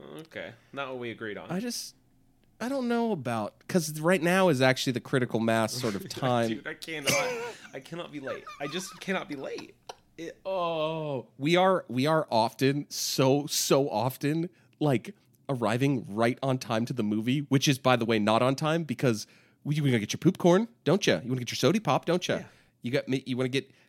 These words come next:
Speaker 2: comfy in your seats?
Speaker 1: And I still wanna have time to watch the Matt Damon Crypto dot com commercial.
Speaker 2: Yes, I want to see Nicole Kidman talk about how heartbreak feels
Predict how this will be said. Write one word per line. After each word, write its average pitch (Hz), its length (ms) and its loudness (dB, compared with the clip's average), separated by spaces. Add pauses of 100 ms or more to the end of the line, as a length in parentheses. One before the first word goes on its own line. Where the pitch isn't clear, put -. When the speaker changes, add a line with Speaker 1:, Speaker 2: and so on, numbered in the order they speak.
Speaker 2:
comfy 160 260 2
in 143 80 4
your 135 80 2
seats? 185 300 0
Speaker 1:
And 247 200 -8 (160)
I 170 100 -4
still 208 300 -6
wanna 208 180 -4
have 208 160 -4
time 147 280 -6
to - 80 -12
watch 143 340 -6 (140)
the 151 100 -10
Matt 135 260 -4
Damon 135 260 -8
Crypto 156 240 -12
dot 185 160 -10
com 247 200 -8
commercial. 165 300 -10
Speaker 2:
Yes, 233 480 0
I 170 140 2
want 185 360 4
to 220 160 2
see 220 600 0 (200)
Nicole 202 440 6
Kidman 185 640 4 (240)
talk 175 180 2
about 185 300 4
how 170 160 2
heartbreak 160 440 2
feels 123 480 2